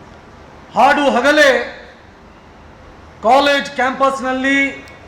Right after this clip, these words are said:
ನೂರಾರು ವಿದ್ಯಾರ್ಥಿಗಳ ನಡುವೆ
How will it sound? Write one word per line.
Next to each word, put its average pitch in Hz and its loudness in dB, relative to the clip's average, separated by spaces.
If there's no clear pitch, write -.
ನೂರಾರು 294 2
ವಿದ್ಯಾರ್ಥಿಗಳ 269 0
ನಡುವೆ 277 0